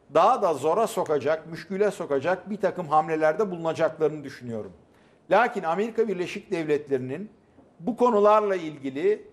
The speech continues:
adeta iktidarı tamamen milletten alıp millet dışında kimseye vermeme noktasında alanı tekrardan dizayn eden, vesayet mekanizmalarını ortadan kaldıran Türkiye, kendi çıkarlarını koruma noktasında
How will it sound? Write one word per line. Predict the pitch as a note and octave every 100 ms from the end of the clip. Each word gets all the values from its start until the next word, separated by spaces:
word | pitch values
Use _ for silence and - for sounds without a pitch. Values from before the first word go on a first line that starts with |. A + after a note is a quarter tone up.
| - _
adeta | F3 G3+ F#3+ F3+ D#3+ C#3
iktidarı | C3+ F3+ - F#3+ E3+ E3 D#3+ E3 G3
tamamen | E3+ D#3 F#3 G3 F3 F3 G3 G3+ - _ -
milletten | D3 F3+ F#3+ F#3+ A3 G#3+
alıp | F#3 G3+ G#3
millet | F3 E3 G3 G3
dışında | G3+ - F3 D#3 D3
kimseye | G#3+ G3+ F3 D3+ D3
vermeme | F3 G#3 F#3 E3 D3+
noktasında | D3 - D3+ - C#3+ D3+ G3 A3 - _ _
alanı | D3+ E3+ F#3+ A#3 A3
tekrardan | G#3+ A3 G#3 E3+ D#3+ D3+
dizayn | D3 C3+ F3 G3 E3+
eden, | C#3 C#3+ C#3
vesayet | C#3+ B2+ E3 G#3 A3+
mekanizmalarını | A3 G3+ F3 C#3+ D#3+ D#3+ D#3
ortadan | D3 D#3+ E3+ G3+ -
kaldıran | D#3 C#3 C3+ C3+ B2+
Türkiye, | G3+ - D#3+ F3+ A#3 - _ _ -
kendi | F#3 B3 F4
çıkarlarını | - - F#3 F3+ E3 D#3 D3 C#3+ C#3+
koruma | F3 G3 A#3+
noktasında | G3 - E3+ C#3+ D3+ C#3+ D#3 B3